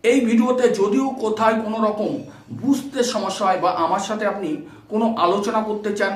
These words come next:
কোনো কিছু বিষয়, তাহলে অবশ্যই এই ভিডিওর স্ক্রিনে আমার WhatsApp নাম্বার, আমার কল নাম্বার আছে, এই নাম্বারে এসে আপনি যোগাযোগ করতে পারবেন যে কোনো সমস্যা নিয়ে। এইবার দর্শক বন্ধু, আমি আপনাদেরকে বলবো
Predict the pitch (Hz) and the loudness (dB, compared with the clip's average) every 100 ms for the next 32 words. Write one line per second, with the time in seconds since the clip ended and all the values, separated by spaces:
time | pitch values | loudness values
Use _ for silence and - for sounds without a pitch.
0 | - - - 175 180 190 185 - - 107 | -6 -14 -10 -8 -6 -6 -6 -4 -6 -8
1 | - - - 165 147 170 240 - 277 262 | -10 -14 -4 -4 0 2 2 0 -4 -4
2 | 175 185 156 170 196 180 - - 220 269 | -2 -4 -6 -2 -2 -2 -10 -8 -4 -4
3 | 294 - - - 143 160 - 165 185 220 | -6 -14 -20 -8 -2 -2 0 2 2 2
4 | 214 214 214 226 175 175 180 185 185 190 | 2 2 2 2 2 -2 0 0 0 0
5 | 196 202 202 240 - - - - 165 156 | 2 2 0 -4 -10 -16 -20 -2 0 2
6 | 143 151 175 - - - 247 302 - - | 0 0 -2 0 -2 0 0 -2 -6 -18
7 | - 139 147 170 180 233 226 240 254 247 | -20 -12 -2 2 4 2 -2 -2 4 4
8 | 269 285 - - - - 294 294 311 320 | 4 0 -4 -14 -14 -6 -2 0 2 2
9 | 302 - 208 226 220 175 127 110 - - | 0 0 0 0 0 0 0 -4 -10 -20
10 | - _ - 190 277 339 339 339 302 294 | -20 _ -8 2 6 10 10 10 8 8
11 | 302 277 277 277 - 175 226 170 - - | 0 2 2 2 2 2 2 0 -2 -12
12 | - - 156 151 196 196 220 240 214 233 | -18 -12 -8 -6 -4 -2 -2 2 2 2
13 | 220 | -2